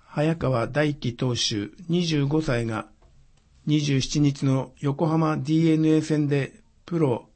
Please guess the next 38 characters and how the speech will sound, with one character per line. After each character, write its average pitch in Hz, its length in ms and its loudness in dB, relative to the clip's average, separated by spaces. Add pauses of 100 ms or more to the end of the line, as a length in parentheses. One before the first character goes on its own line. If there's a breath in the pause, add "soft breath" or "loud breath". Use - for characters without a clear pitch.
初 - 280 -8
先 180 300 -2
発、 113 420 -6 (140)
初 151 300 -6
勝 175 300 0
利 147 120 0
を 156 60 4
挙 127 160 0
げ 123 80 -2
ま 113 100 -4
し - 80 -8
た。 107 200 -8 (1160)
こ 156 100 0
の 151 140 2
大 147 180 2
学 143 220 0
出 143 360 -2
身 143 100 2
で 147 100 0
は 123 160 0
初 139 300 -6
の 135 180 0
プ - 220 -8
ロ 165 100 0
選 165 220 -2
手 156 100 -4
と 139 140 -4
な 127 100 -2
っ 127 80 -10
た 113 340 -6
早 165 280 -2
川 135 260 -2
投 143 200 -2
手 135 140 -4
の 120 100 -4
活 131 280 -6
躍 123 200 -2
に、 123 280 -6